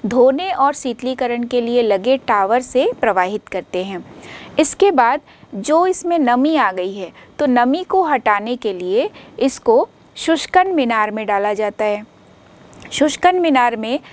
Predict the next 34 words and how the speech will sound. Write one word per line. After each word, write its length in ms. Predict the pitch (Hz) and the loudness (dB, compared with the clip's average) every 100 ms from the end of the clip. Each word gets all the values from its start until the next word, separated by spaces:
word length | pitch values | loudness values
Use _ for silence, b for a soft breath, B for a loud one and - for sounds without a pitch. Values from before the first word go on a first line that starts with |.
| B - | B -10
सांद्र 560 | - 269 262 311 349 | -2 2 2 0 -2
सल्फ्यूरिक 720 | 359 - 233 220 254 254 285 233 | -2 0 0 0 -6 -4 -4 -4
अम्ल 320 | 202 220 392 - B - | -2 -2 -2 -4 B -2
की 100 | 302 | 2
बौछार 460 | 269 269 277 269 | 2 0 -2 -2
कराई 340 | 269 262 254 240 | -2 0 0 0
जाती 360 | 240 233 240 | -2 -2 -4
है। 140 | 233 233 B B | -6 -8 B B
सांद्र 420 | - - 302 349 359 | 0 2 2 0 -2
सल्फ्यूरिक 640 | 330 285 269 285 285 285 | 0 0 0 -4 -2 0
अम्ल 300 | 285 294 339 415 - | 0 0 -2 -4 -2
उस 220 | 392 392 - 381 - 185 | 0 0 0 0 -2 -2
गैस 420 | 202 240 330 - | 2 4 2 -2
में 100 | 330 | -6
प्रेजेंट 500 | - 226 208 226 233 | -2 -2 0 -2 0
जो 240 | 254 262 294 | 2 4 2
नमी 420 | 247 233 262 330 | 0 2 2 2
है 100 | 269 | 0
उसको 300 | 190 240 - | -4 -6 0
अवशोषित 580 | 370 277 - 202 - - | 2 2 -2 -4 -4 -4
कर 160 | - 165 | -2 -2
लेती 400 | 165 165 185 180 | -4 -6 -6 -6
है। 100 | 170 - - B B B B - | -6 -10 -20 B B B B 0
इसके 280 | 349 - 381 | 2 2 4
बाद 240 | 349 339 | 4 2
इसको 300 | 302 - 330 320 | -4 -2 -4 -2
पूर्व 260 | 302 330 349 | 0 2 2
तापक 400 | 277 220 - 202 - | 2 0 0 -4 -4
में 100 | 220 | -4
डाला 260 | 202 180 185 | -2 -2 -2
जाता 320 | 185 175 - | -4 -6 -6
है। 200 | 190 185 - B B 277 | -6 -8 -12 B B 2
तो 100 | 285 | 4
जब 220 | 226 330 | 4 0